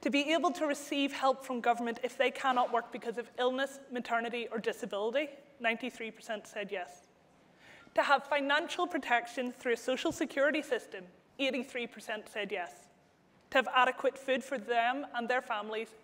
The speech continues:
ninety percent said yes. To have a comfortable and secure home, eighty-eight percent said yes. To have adequate clothing for them and their families, eighty-eight percent said yes.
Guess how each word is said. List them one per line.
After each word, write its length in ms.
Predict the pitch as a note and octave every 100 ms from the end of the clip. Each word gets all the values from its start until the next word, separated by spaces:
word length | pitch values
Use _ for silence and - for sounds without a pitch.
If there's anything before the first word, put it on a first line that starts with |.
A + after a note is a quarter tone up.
| _
ninety 300 | A#3 A3 B3
percent 360 | G#3+ G#3 G#3+ -
said 220 | - F#3+
yes. 220 | F#3 - - - _ _ _ _ _ _ - - - - -
To 80 | D4
have 200 | C#4 C4+
a 80 |
comfortable 640 | C#4 - D4 - D#4 C4+ C#4+
and 140 | C4
secure 380 | C4 A3+ C4 A3+
home, 340 | A3+ G#3+ G3+ G3 - _ B3
eighty-eight 380 | A#3 A3+ G3+
percent 360 | - A3+ A3 G#3+
said 220 | A3+ F#3+
yes. 380 | F#3+ E3+ - - _ _ _ -
To 60 |
have 100 | B3+ -
adequate 400 | B3+ C4+ C#4 C4+ - - -
clothing 440 | - D4 D4 C#4 A3
for 140 | A#3+
them 220 | G#3+ G3+
and 100 | G#3
their 100 | G3+
families, 580 | F#3+ G#3+ F#3+ G3 F#3 - _ _ _
eighty-eight 560 | B3+ A#3 A3 A3 - -
percent 380 | A#3+ G#3+ G3+ -
said 200 | G#3 G3
yes. 400 | F#3 - -